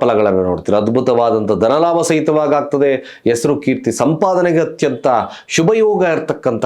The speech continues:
ಕಾಲ ಅಂತ ಕೂಡ ಕರಿತೀವಿ. ಕೊನೆಯದಾಗಿ ಮೀನರಾಶಿಯವ್ರಿಗೆ, ಮೀನರಾಶಿಯವ್ರಿಗೆ ಭಾಗ್ಯದ ದಿನ. ನಿಮ್ಮ ಸಂಗತಿಯಿಂದ ವಿಶೇಷವಾದಂಥ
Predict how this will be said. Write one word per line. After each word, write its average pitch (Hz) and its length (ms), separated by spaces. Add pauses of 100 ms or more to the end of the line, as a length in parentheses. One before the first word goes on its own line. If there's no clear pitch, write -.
(160)
ಕಾಲ 104 220 (380)
ಅಂತ 95 220
ಕೂಡ 117 80 (100)
ಕರಿತೀವಿ. - 320 (280)
ಕೊನೆಯದಾಗಿ 202 600
ಮೀನರಾಶಿಯವ್ರಿಗೆ, - 1040 (120)
ಮೀನರಾಶಿಯವ್ರಿಗೆ 139 720 (240)
ಭಾಗ್ಯದ 156 520 (120)
ದಿನ. 85 160 (420)
ನಿಮ್ಮ 143 260 (160)
ಸಂಗತಿಯಿಂದ 156 680 (520)
ವಿಶೇಷವಾದಂಥ 123 840